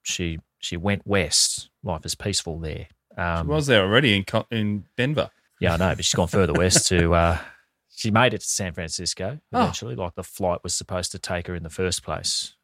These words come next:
Speaker 1: Um, she lives in peaceful San Francisco and Facebook, where inspirational philosophical memes are on tap.
Speaker 2: <laughs>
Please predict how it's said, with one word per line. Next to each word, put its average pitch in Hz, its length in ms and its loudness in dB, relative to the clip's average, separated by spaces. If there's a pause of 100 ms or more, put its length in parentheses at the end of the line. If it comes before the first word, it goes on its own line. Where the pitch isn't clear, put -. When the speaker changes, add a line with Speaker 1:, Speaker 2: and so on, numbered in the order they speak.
(140)
Speaker 1:
Um, 82 460 -4 (560)
she - 200 -4
lives 90 320 0
in 82 240 -4 (100)
peaceful 82 340 -4
San 85 260 -2
Francisco 82 720 0 (380)
and 85 220 0
Facebook, - 680 -6 (540)
where 78 360 -2 (600)
inspirational 82 800 0
philosophical 85 720 -2
memes 82 640 -2 (160)
are 85 180 0
on 80 180 -2
tap. - 420 -2 (280)
Speaker 2:
<laughs> - 100 -12